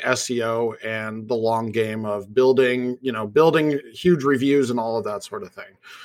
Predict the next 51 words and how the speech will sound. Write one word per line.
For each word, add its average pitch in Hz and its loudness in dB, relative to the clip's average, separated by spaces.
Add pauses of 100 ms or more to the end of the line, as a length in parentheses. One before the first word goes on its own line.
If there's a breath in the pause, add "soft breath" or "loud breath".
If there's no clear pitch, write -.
(120 loud breath)
So 147 4
if 139 4
I 196 6
was 254 0
coming 160 2
into 143 0
a 123 4
market, 120 2
and 135 2
in 135 2
the 131 2
case 135 2
of, 123 -4
like, 123 -4
Kai's 131 4
business 131 0
where, 120 2 (320 loud breath)
you 127 2
know, 120 0
he's 127 0
doing 131 6
a 120 -2
lot 120 2
of 110 -2
the 104 -10
Pedal 175 2
Pub 139 2
stuff, 127 0 (400 loud breath)
I 151 6
mean, 156 4
I'm 190 6
coming 160 0
directly 139 4
after 135 2
the 131 -4
competitors. 147 4
I'm 123 -2
running 123 -2
Google 120 2
Ads 131 2
based 120 -2
on, 120 -2
you 117 -8
know, 113 -10
the 110 -10
most 113 -14
popular 110 -6
keywords 170 4
in 147 4
that 139 4
market. 135 2